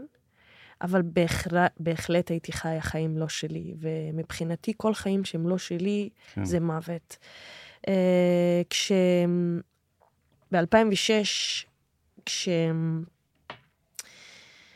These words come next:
Speaker 1: אותה אחות סיפרה לשאר המשפחה, ואותו אח, ופה ושם וכאלה, זוגתי שהייתה אז, נורא פחדה, והיא הייתה מתמחה ברפואה, ואמרה לי, "את רוצה, אנחנו נעזוב את הארץ", ופה ושם וכאלה, והסתכלתי עליה, אמרתי, "לא, אני לא הולכת לשום מקום.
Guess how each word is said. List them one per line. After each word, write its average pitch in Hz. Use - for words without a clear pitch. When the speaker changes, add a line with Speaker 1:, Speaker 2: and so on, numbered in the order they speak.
Speaker 1:
אותה 196
אחות 185
סיפרה 180
לשאר 160
המשפחה, 180
ואותו 156
אח, 208
ופה 190
ושם 185
וכאלה, 208
זוגתי 165
שהייתה 165
אז, 202
נורא 170
פחדה, 185
והיא 160
הייתה 160
מתמחה 175
ברפואה, 175
ואמרה 170
לי, 180
"את 165
רוצה, 196
אנחנו 175
נעזוב 160
את -
הארץ", 220
ופה 160
ושם 202
וכאלה, 202
והסתכלתי 202
עליה, 196
אמרתי, 196
"לא, 220
אני 214
לא 208
הולכת -
לשום 208
מקום. 196